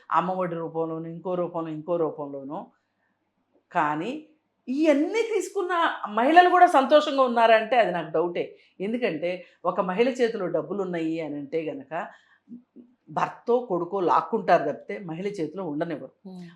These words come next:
Speaker 1: మహిళ నిస్సహాయ పరిస్థితి అది. మనం ఎన్నో కేసులు చూసాం. ఉమ్, తల్లిని కొట్టి డబ్బులు తీసుకున్న కొడుకు, భార్యని కొట్టి డబ్బులు తీసుకున్న భర్త,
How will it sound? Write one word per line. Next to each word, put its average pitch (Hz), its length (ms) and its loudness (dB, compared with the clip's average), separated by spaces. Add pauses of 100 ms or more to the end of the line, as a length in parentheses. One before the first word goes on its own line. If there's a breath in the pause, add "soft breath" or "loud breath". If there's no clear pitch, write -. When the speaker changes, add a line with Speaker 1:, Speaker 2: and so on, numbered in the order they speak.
Speaker 1:
మహిళ 208 280 2
నిస్సహాయ 208 520 0
పరిస్థితి 156 420 -6
అది. 147 260 -6 (260 soft breath)
మనం 240 140 0
ఎన్నో 214 340 4
కేసులు 208 340 0
చూసాం. 156 340 -8 (800 soft breath)
ఉమ్, 170 200 -14 (120)
తల్లిని 202 280 2
కొట్టి 175 340 -4
డబ్బులు 170 320 -2
తీసుకున్న 165 380 -4
కొడుకు, 156 540 -6 (240 loud breath)
భార్యని 220 420 4
కొట్టి 185 380 -6
డబ్బులు 180 360 0
తీసుకున్న 170 360 -6
భర్త, 165 520 2